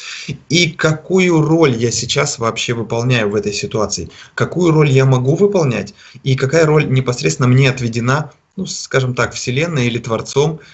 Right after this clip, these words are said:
для того, чтобы как-то повлиять на этот мир. А это требует некой степени осознанности. И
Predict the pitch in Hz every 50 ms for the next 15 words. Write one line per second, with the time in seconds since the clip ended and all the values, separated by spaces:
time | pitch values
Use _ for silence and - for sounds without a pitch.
0 | 131 - - 98 107 117 - 139 151 165 - - 151 135 143 139 135 139 - -
1 | _ _ - 147 156 156 - 143 135 139 135 135 139 139 156 170 165 147 135 127
2 | - - - - 107 98 101 - _ _ _ _ _ _ - - - - - -
3 | - - - - - _ _ _ _ _ _ _ _ _ _ _ _ _ _ _
4 | _ _ _ _ - 117 127 151 160 196 185 190 185 185 156 156 156 143 - 139
5 | 135 143 143 - - 135 131 - - 147 135 135 135 127 123 123 120 120 - 110
6 | 101 92 92 85 82 87 - - - - - _ _ _ _ _ _ _ _ _
7 | _ _ _ _ _ _ _ _ _ _ _ _ _ _ _ _ _ _ _ _
8 | _ _ _ _ _ _ _ _ - 165 185 190 185 170 - -